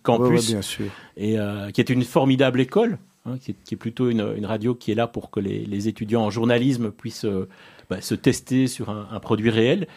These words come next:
Speaker 1: Euh, radio dans laquelle j'ai eu la chance de travailler sur une émission qui parlait de B D.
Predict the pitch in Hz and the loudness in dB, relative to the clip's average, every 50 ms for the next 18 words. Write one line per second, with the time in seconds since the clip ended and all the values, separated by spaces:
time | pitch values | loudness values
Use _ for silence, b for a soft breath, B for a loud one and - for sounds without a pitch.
0 | B B B B B B B B - 104 98 - 107 107 104 104 107 104 104 98 | B B B B B B B B -14 -14 -14 -12 -14 -14 -14 -14 -14 -14 -14 -12
1 | 98 95 92 98 95 95 104 107 98 95 113 123 117 117 104 98 - - 120 117 | -12 -12 -12 -10 -2 2 2 2 2 4 2 2 2 2 0 -2 -4 -4 -4 -4
2 | 117 101 104 104 101 98 95 - - 120 120 117 107 107 101 - 110 101 101 107 | -4 -4 -4 -4 -4 -4 -4 -4 -4 -2 -2 -2 -2 -4 -4 -2 0 0 2 2
3 | 117 117 - - 104 107 101 104 98 - - 123 - - - 117 117 120 110 110 | 0 -2 -4 -4 -4 -2 -2 -2 -4 -4 -8 -10 -6 -2 0 2 2 2 2 4
4 | 127 127 120 117 127 139 170 | 2 4 4 4 2 0 0